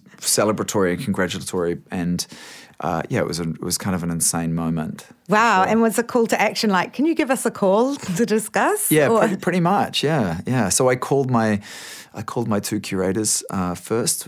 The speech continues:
Speaker 1: One was in, one was in, in Asia somewhere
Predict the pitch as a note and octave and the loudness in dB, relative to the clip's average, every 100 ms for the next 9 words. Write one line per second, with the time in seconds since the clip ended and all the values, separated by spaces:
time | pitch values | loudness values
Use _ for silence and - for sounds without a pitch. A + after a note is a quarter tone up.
0 | A2 - G2 F#2+ F#2+ - - F#2+ F2+ F2 | -10 -2 2 2 2 0 -2 -2 0 0
1 | F2 E2 G#2+ A2+ A#2+ G#2 F2+ E2+ D#2+ _ | -2 -4 -6 -4 -2 0 0 -2 -6 _
2 | _ _ - - G2+ F2+ E2 - F#2 G2 | _ _ -20 -8 -4 -2 -4 -6 -4 -2
3 | G#2+ - F2 D#2+ D#2+ | -2 -4 -2 -4 -4